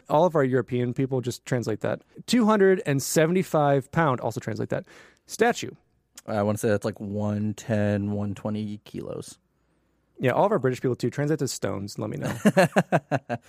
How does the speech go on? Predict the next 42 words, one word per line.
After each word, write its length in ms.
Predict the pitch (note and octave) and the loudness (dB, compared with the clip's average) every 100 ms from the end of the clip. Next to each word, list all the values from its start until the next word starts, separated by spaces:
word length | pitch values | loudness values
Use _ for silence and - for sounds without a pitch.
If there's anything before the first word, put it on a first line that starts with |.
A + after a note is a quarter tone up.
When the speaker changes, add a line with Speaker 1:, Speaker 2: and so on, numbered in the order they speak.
| - - F#3 | -20 -20 -12
Speaker 2:
Uh, 160 | - D#3 | -6 2
well, 120 | F3+ | 6
I 100 | G3+ | 6
like 140 | G#3+ A#3+ | 6 4
at 100 | F3 | 4
this 140 | D3+ | 2
event 320 | B2 B2 A#2 A2 | 4 4 4 2
is 80 | |
Martin 240 | A2 B2 B2+ | 2 4 4
O'Donnell 400 | A#2+ G2+ G#2+ G#2+ | 2 2 2 0
introduced 640 | - A#2+ A2+ B2 G#2 G2+ - | 0 0 0 -2 -2 -4 -4
himself 420 | A#2 C#3+ C#3 - | -2 0 0 -2
to 140 | - | -6
Pete 220 | G#2+ A#2 G#2 | -4 -4 -2
Wentz, 420 | G2 G2 A#2 - _ _ - | 0 0 -2 -8 _ _ -4
but 100 | A2 | -2
he 40 | |
called 200 | G#2+ G#2+ | 0 0
him 80 | G2 | 0
Paul. 340 | - G2 F#2+ - _ _ _ _ _ _ _ _ | -2 -2 -2 -6 _ _ _ _ _ _ _ _
He's 100 | C3 | 0
like, 140 | D3 - - | 0 -2 -4
"What's 260 | E3+ E3+ | 2 2
up, 100 | G#3+ | 4
what's 160 | F#3 F#3+ | 4 4
up, 140 | C3+ | 2
Paul? 300 | - B2 C3+ C#3 F#3 | 4 4 6 4 2
<laughs> 60 | |
I'm 100 | F3 | 4
Marty 320 | D#3+ D#3+ D3+ | 6 6 6
O'Donnell." 680 | D#3 D3 F#3+ - F3+ - F#3 - | 4 4 0 2 -2 0 -4 0
Speaker 1:
Close 280 | D4 - - | 2 2 2
enough. 460 | C#3 B2+ C#3 C#3+ | 2 4 4 2
Pete 160 | - G#3+ | 0 0
Wentz 240 | D3+ D#3 | 2 2
was 140 | C#3+ A#2+ | 0 -4
just 160 | A#2 | -2
so 100 | - | 0
hungover, 300 | C3+ C3+ C3 C3 | 0 2 0 0
he's 120 | A2+ | 0
like, 240 | A#2+ A#2 | 0 0
"Hey, 280 | G#2+ A2 F#2+ | -2 -4 -4